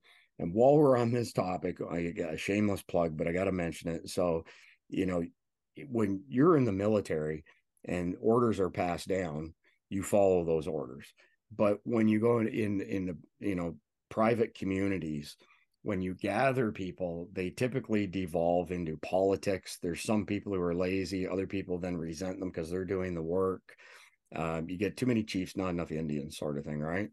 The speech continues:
So we have less than zero desire at Survival Dispatch to, you know, promote mags, mutual assistance groups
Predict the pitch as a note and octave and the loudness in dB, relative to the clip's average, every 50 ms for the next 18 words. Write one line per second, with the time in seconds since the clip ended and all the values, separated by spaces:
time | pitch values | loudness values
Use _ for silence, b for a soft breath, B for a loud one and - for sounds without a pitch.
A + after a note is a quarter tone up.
0 | B B B B B B B B _ _ - - - A2+ G#2+ G#2 G#2+ A2 - A#2 | B B B B B B B B _ _ -12 -2 2 2 4 4 2 0 -2 0
1 | A#2+ B2 B2+ C#3 D3+ C3 A#2 A2 G#2+ G#2+ A2 A#2+ A2+ - - - G#2 G2 F#2 F2+ | 0 2 4 4 4 4 2 2 2 2 2 0 0 -2 -6 -6 -4 -4 -2 -2
2 | E2+ D#2+ E2+ F2+ F2+ F#2 F#2 F2+ D#2+ F2 F2 E2 F2 E2+ F2 E2+ E2 D#2+ - - | -4 -4 -2 0 0 2 0 0 0 -2 -4 -2 -2 -2 0 0 0 -2 -4 -6
3 | - F#2 E2+ F2 F2 E2+ E2+ D#2 D#2+ D2+ F2 F2+ D#2+ - - F2+ D#2+ E2 D2+ - | -6 -2 0 2 2 2 2 -2 -2 -2 -2 -4 -4 -4 -4 -4 -4 -2 -4 -6
4 | - - - - F2 F2 E2 D#2+ D#2 D#2 D2+ D2+ B B B B B B B - | -8 -14 -10 -6 -4 -2 -2 -2 -2 -4 -6 -8 B B B B B B B -8
5 | - E2+ E2+ E2 D#2+ - - G#2 G2 F#2+ F#2+ F#2+ G2 G2+ - F#2+ F#2+ F2+ F2+ F2+ | -4 -4 -4 -4 -6 -2 0 0 2 4 2 2 0 0 -2 -2 -2 0 0 -2
6 | E2+ D#2 D#2 D2+ D2+ - F2+ F2+ F#2 F2+ - F#2 F2 E2 D#2+ - - F#2+ D#2+ - | -2 -4 -4 -8 -8 -6 -4 -4 -4 -4 -4 -4 -2 -2 -2 -2 -2 -4 -4 -4
7 | - D#2 D2+ - - - D#2+ D#2 D2+ D2 - - | -6 -8 -8 -8 -8 -6 -4 -4 -4 -6 -10 -16